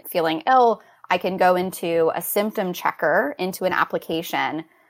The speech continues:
It's directly going to potentially connect me with a telemedicine visit so I can talk to somebody on demand. Maybe something is seriously wrong and they actually need to connect me with a rideshare application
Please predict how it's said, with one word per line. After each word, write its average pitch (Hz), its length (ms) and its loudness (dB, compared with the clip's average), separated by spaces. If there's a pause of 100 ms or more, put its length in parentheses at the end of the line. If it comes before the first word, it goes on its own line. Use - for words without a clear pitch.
(440)
It's 202 180 -2
directly 214 500 2
going 202 180 0
to 196 80 -8
potentially 190 520 -4
connect 175 540 -2
me 160 380 -2
with 180 540 2
a 175 40 -2
telemedicine 185 680 2
visit 180 400 0
so - 80 -6
I 160 120 4
can 160 180 -6
talk 190 380 2
to 196 80 -6
somebody 165 600 0
on 185 240 2
demand. 202 600 -6 (840)
Maybe 233 360 0
something 214 380 0
is 208 180 2
seriously 180 480 0
wrong 170 520 6
and 180 200 -2
they 208 100 6
actually 202 400 2
need 175 280 -2
to 175 200 -4
connect 175 420 -2
me 175 140 -4
with 165 160 0
a 160 40 2
rideshare 175 600 2
application 165 1000 -2